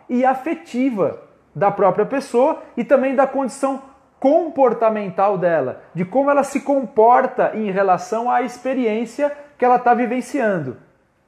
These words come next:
tá certo? Das características comportamentais que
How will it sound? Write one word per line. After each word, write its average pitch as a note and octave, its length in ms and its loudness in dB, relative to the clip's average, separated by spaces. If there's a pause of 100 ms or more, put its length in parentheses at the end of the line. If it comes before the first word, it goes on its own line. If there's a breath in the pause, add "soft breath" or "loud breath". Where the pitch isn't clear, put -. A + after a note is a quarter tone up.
(140)
tá C3 100 -8
certo? G3+ 440 2 (340 soft breath)
Das G#3+ 240 0
características B3 1200 0
comportamentais G#3+ 1400 -2 (220 soft breath)
que G#3+ 120 -8